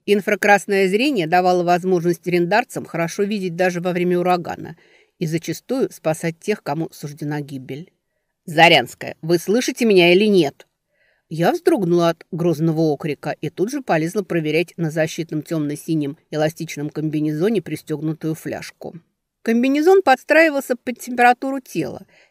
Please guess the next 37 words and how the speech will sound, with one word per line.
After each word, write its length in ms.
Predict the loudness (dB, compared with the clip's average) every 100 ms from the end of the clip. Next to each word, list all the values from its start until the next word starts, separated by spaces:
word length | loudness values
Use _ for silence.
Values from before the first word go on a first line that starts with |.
| -6
и 80 | -2
если 340 | 2 2 0
тебе 260 | -8 -6 -6
было 240 | -6 -10
холодно, 480 | -8 -2 0 2 0
согревал, 680 | -2 -4 -4 -4 -8 -8 -12 _ _ -4
а 160 | -4
жарко 440 | 0 0 0 -4 -6
слегка 440 | -10 -10 -10 -10
охлаждал. 720 | -10 -4 -4 -4 -8 -12 -12 -18 _ _ _
Под 200 | -2 -2
взглядом 420 | 0 2 2 0
Тори 240 | -2 -2 0
Аурики 640 | -2 -2 -2 -4 -6 -10 -10 _ _
проверила 520 | 0 2 2 0 0 0
заклепки 520 | -2 -2 -4 -6 -8
на 180 | -6 -6
поясе, 520 | -6 -6 -8 -12 -6
которые 340 | -6 0 0
оказались 580 | 0 -2 0 0 0 -6
все 220 | -12 -6
же 100 | -4
не 120 | -4 -6
до 80 |
конца 280 | -4 -4 -4
застегнуты, 800 | -6 -6 -6 -8 -6 -12 -12 -12 _ _ _
что 220 | -8 -4
грозило 420 | 0 2 2 2 2
мне 240 | 2 0
в 60 | -2
лучшем 320 | -4 -2 -6
случае 320 | -6 -10 -10
потерей 400 | -2 -2 0 -2
фляжки 460 | -2 -6 -6 -10 -16
и 180 | -10 -8
трехчасовой 640 | -4 -6 -6 -4 -2 -2
жаждой, 500 | -2 -8 -10 -12 -14